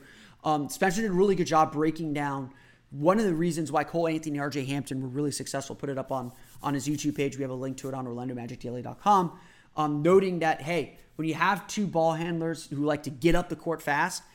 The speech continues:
uh, especially two good rebounding guards like Cole Anthony and R J Hampton, they grab the ball and go. And the other guard just knows to go. Um, both R J Hampton and Cole, you know, the combination of R J Hampton and Cole Anthony were one of the best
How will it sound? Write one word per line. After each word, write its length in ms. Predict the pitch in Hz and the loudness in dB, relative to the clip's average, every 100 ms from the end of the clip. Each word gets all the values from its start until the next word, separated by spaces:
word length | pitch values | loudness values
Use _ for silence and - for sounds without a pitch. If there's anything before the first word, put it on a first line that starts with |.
| - - _ _ - - - | -20 -20 _ _ -20 -18 -6
uh, 120 | 151 | -4
especially 400 | 143 - 185 190 | -2 0 0 0
two 220 | 160 175 143 | -2 -4 -2
good 280 | - 170 | 4 4
rebounding 560 | 147 156 160 170 175 170 | 4 0 2 2 2 0
guards 420 | 139 139 170 170 | 0 0 0 -2
like 140 | 151 - | -6 -4
Cole 220 | 170 151 | -2 0
Anthony 460 | 147 151 170 156 | -2 -4 -4 -4
and 100 | 143 | -4
R 80 | 143 | -6
J 180 | 147 139 | -6 -6
Hampton, 360 | 156 170 185 170 - - - - | -6 -4 -6 -8 -16 -20 -10 0
they 140 | 180 | 2
grab 260 | 196 196 175 | 4 4 4
the 80 | |
ball 320 | 143 160 165 143 | 4 6 6 4
and 160 | 123 | -2
go. 340 | 147 143 113 - _ _ _ - | 2 2 0 -10 _ _ _ -8
And 160 | 147 143 | -2 2
the 120 | 151 | 4
other 140 | 180 | 4
guard 260 | 160 165 156 | 4 4 2
just 180 | 147 151 | -2 2
knows 240 | 147 147 | 2 2
to 80 | - | -2
go. 300 | 151 151 117 - _ _ _ _ _ | -4 -4 -6 -12 _ _ _ _ _
Um, 480 | 147 147 139 - 131 - | 2 4 2 -6 -6 4
both 360 | 170 185 - - | 6 6 2 2
R 140 | 175 | 4
J 160 | 185 160 | 4 0
Hampton 320 | 170 160 160 | 0 -2 -4
and 80 | 151 | -4
Cole, 300 | 160 156 - | -2 -2 -2
you 100 | 147 | -4
know, 100 | 143 | -4
the 80 | - | -4
combination 580 | 170 175 175 165 160 | 2 4 4 0 0
of 40 | 151 | 0
R 120 | 147 | 0
J 100 | 147 | 0
Hampton 240 | 143 147 | -4 -4
and 60 | 143 | -6
Cole 120 | 147 | -6
Anthony 260 | 143 147 147 | -4 -4 -4
were 120 | 139 | -4
one 140 | 135 | -4
of 40 | 139 | -6
the 60 | |
best 260 | 131 147 - | -4 -6 -4